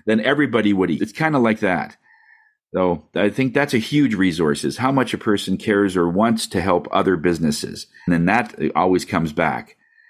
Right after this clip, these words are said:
We've had people that'll just stay for three or four months and they don't get anything. And then when you look at the stats,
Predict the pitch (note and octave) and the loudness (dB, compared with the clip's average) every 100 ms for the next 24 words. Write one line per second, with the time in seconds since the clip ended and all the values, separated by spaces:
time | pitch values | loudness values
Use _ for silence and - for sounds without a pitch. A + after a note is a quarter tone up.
0 | _ _ _ - F#2+ G2+ G2+ G2+ G#2+ A2 | _ _ _ -6 -4 0 -2 0 0 2
1 | G2+ F#2 F2 E2 G2 G2 - - - - | 2 2 0 0 0 0 -2 -10 -10 -2
2 | F#2+ G#2+ E2 D#2 G2 G#2+ G#2 - G2+ G2 | 0 0 -2 -4 0 2 2 0 0 2
3 | F#2 G#2 A2+ - _ E2+ F2 F2+ G#2 G2 | 2 0 -2 -10 _ -4 0 0 0 0
4 | F#2+ F#2 G#2 A2 A2+ A2 C3 - - - | 0 2 2 0 0 0 0 -6 -18 -6
5 | F#2+ F#2 F#2 G2 A#2 A#2+ - - - C#3 | -2 0 0 0 0 -4 -6 -8 -2 0
6 | A2 F#2 - - | 2 0 -6 -14